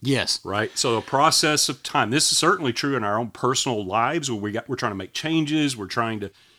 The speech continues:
Speaker 2: work on stuff. We want things to be better. We want it now. Where's,
Speaker 1: Absolutely.
Speaker 2: what button do I push?
Speaker 1: Yes.
Speaker 2: Right? What, uh, what website do I click on? What, what do I do?
Speaker 1: Yes.
Speaker 2: Um, is, is it, is it being offered on Prime? Can I
Speaker 1: Yep.
Speaker 2: get that today?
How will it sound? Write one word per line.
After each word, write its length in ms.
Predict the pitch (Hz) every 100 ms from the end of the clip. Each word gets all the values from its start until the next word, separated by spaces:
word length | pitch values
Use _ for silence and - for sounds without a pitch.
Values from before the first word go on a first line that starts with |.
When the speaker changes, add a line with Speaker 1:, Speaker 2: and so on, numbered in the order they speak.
| _ -
Speaker 2:
work 320 | 127 170 170
on 160 | 156
stuff. 420 | 139 - 147 139 113
We 80 |
want 180 | 107 113
things 180 | - 117
to 80 | 104
be 60 | 98
better. 300 | 120 117 - _ _ _ _ _
We 100 | 120
want 180 | 156 151
it 40 |
now. 460 | 160 175 131 139 143 -
Where's, 160 | 131 135
Speaker 1:
Absolutely. 380 | 143 120 101 87
Speaker 2:
what 140 | 156
button 220 | 151 170
do 120 | 156 151
I 80 |
push? 500 | 143 - 127 135 -
Speaker 1:
Yes. 420 | 110 123 104 - -
Speaker 2:
Right? 380 | 107 113 143 -
What, 260 | 135 139 -
uh, 160 | 139
what 200 | 127 139
website 380 | 156 151 - 156
do 100 | 165
I 80 | 165
click 260 | - 147 -
on? 340 | 131 127 135
What, 160 | 117 123
what 120 | 135
do 80 | 143
I 120 | 143
do? 460 | 131 123 101 110 117 _ -
Speaker 1:
Yes. 320 | 117 101 101 90 _ _ -
Speaker 2:
Um, 120 | 117 -
is, 260 | 131 117
is 220 | 117 123 117
it, 180 | 131 -
is 160 | 131 120
it 120 | - _
being 160 | 147 147
offered 260 | 147 151 151
on 140 | 147
Prime? 380 | - 151 160 190
Can 140 | 160
I 60 | 127
Speaker 1:
Yep. 80 | 131
Speaker 2:
get 120 | 143
that 180 | 143 143
today? 360 | - 143 147